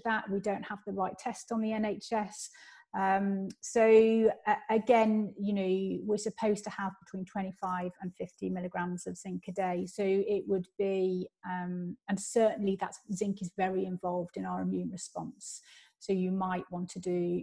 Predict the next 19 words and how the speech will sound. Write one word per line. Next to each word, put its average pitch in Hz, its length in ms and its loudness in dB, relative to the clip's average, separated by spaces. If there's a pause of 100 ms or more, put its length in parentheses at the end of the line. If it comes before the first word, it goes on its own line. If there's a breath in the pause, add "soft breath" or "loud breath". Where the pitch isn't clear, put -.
(120)
have 180 160 -8
some 180 160 -6
zinc 180 300 -8
when 180 120 -4
you're 175 160 -6
ill. 175 300 -2 (400 soft breath)
Um, 196 200 0
and 233 100 4
then 254 80 8
I've 262 140 6
always 285 240 6
supplemented 208 680 0
with 196 160 2
fish - 240 -2
oils 185 300 0
'cause - 100 -14
that's 190 220 -6
also 190 720 0
very, 190 580 0